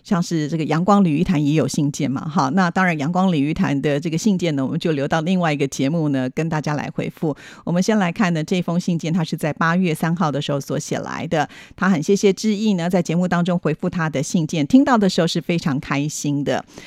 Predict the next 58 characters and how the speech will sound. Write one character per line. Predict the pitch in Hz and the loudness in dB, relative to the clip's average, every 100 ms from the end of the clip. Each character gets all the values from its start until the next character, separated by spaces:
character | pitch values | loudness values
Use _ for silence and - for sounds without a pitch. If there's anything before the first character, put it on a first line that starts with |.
| - - | -10 2
那 | |
么 | 277 254 226 - - | 4 6 2 0 -6
在 | - 269 | 2 4
网 | 214 175 | 4 4
络 | 247 | 4
上 | 247 247 | 4 4
要 | 226 190 | 4 2
找 | - 165 127 143 - | -2 -6 -6 -6 2
背 | 262 208 | 2 2
诵 | 196 226 185 | 0 2 2
学 | - 156 165 | -2 -4 -2
术 | 240 | -2
是 | 196 196 | -2 -2
找 | - 131 | -2 -4
不 | 156 | -4
到 | - 208 156 | 0 2 2
的， | 143 - | 0 2
因 | 233 | 2
为 | |
它 | 220 214 | 2 0
是 | 226 220 | 0 -2
透 | - 220 | 0 2
过 | 214 196 | 4 2
越 | 285 247 | 4 4
南 | 185 165 175 | 4 2 0
语 | 190 147 | 0 -4
的 | - 135 | -4 -6
翻 | - 202 208 | 0 2 4
译 | 208 | 0
过 | 185 202 170 | 0 2 4
来。 | 147 135 113 139 - - - | 2 0 0 -2 -4 -14 0
在 | 247 | 4
网 | 220 180 | 4 4
络 | 226 254 | 4 4
上 | 247 208 | 2 2
越 | 226 247 | 4 4
南 | 190 180 | 4 4
语 | 185 | 2
它 | 156 190 | 0 0
有 | 180 | 0
找 | 180 143 | 0 0
到 | 180 | 2
另 | 180 226 | 4 4
外 | 214 | 4
一 | 175 | 2
个 | 170 180 | 0 0
名 | 165 147 175 | 2 2 0
称 | - 233 196 | 4 4 6
呢， | 196 143 - - | 4 2 -4 -4
应 | - 254 | 6 6
该 | 247 | 6
就 | 240 220 | 4 4
是 | 202 - | 2 0
中 | 185 220 226 | 2 4 4
文 | 147 151 | 2 0
的 | 165 | -2
博 | - 147 139 165 | -2 -2 0 -2
术。 | - - 233 160 | -2 2 2 2